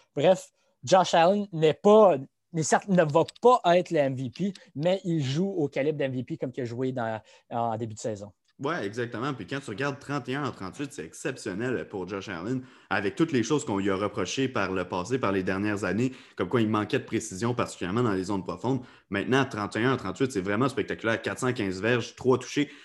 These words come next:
Speaker 2: Vraiment, on l'a vu, comme tu dis, on l'a vu jouer à la hauteur de ce qu'on pouvait s'attendre après l'avoir vu dans les quatre premiers matchs de la saison. Puis ce qui est intéressant, c'est que dans les derniers matchs où c'était plus difficile,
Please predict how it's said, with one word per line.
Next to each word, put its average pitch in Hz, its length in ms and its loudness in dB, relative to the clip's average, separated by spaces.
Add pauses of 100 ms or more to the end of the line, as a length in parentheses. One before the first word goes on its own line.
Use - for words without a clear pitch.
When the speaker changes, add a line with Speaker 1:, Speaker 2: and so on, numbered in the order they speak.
(160)
Speaker 2:
Vraiment, 131 300 6
on 123 40 6
l'a 113 140 6
vu, 131 300 0
comme 139 260 4
tu - 180 -10
dis, 120 340 2
on 104 140 0
l'a 104 120 4
vu 127 480 -2
jouer 117 560 4
à 104 80 2
la 104 160 2
hauteur 117 480 2
de 98 160 -2
ce - 100 -8
qu'on 104 180 -6
pouvait 107 220 -4
s'attendre 113 340 -2
après 104 200 -2
l'avoir 95 260 0
vu 101 100 -8
dans 113 140 -2
les 87 160 -4
quatre - 300 -4
premiers 98 480 -4 (240)
matchs 123 260 0
de 117 60 -2
la 107 80 2
saison. 104 340 -2
Puis 117 140 -8
ce - 60 -12
qui 123 80 -6
est 117 80 -4
intéressant, 117 440 0
c'est 117 180 0
que 95 60 -8
dans 110 140 0
les 110 160 2
derniers 135 320 2
matchs 143 240 -2
où 135 40 -4
c'était 117 200 -4
plus 120 140 -6
difficile, 143 500 -2